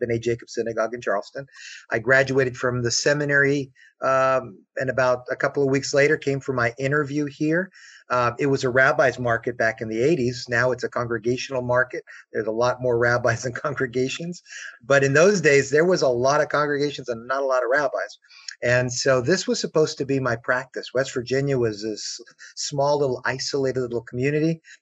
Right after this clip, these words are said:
Um, that was gonna be the stepping stone. Listen, learn how to do an interview,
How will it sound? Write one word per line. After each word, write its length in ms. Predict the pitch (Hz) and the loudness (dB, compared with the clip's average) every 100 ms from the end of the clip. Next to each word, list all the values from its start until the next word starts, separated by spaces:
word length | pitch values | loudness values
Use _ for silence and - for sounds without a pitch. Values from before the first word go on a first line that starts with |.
| - - - | -20 -18 -4
Um, 480 | 123 120 117 117 - - | -2 0 -2 -4 -12 -2
that 160 | 123 | 0
was 140 | 135 120 | 0 -2
gonna 160 | 120 | -2
be 460 | 123 123 120 120 123 _ _ _ _ _ _ | 0 2 2 0 -6 _ _ _ _ _ _
the 80 | 131 | -4
stepping 480 | - - 170 160 135 | -2 2 2 2 -2
stone. 260 | - 110 98 | -2 -2 -2
Listen, 460 | 139 147 139 123 - | -4 -2 -4 -6 -4
learn 240 | 131 151 | 0 2
how 100 | 139 | 2
to 60 | 135 | 0
do 160 | 123 131 | 0 0
an 60 | |
interview, 420 | 147 160 143 151 | 2 2 0 -2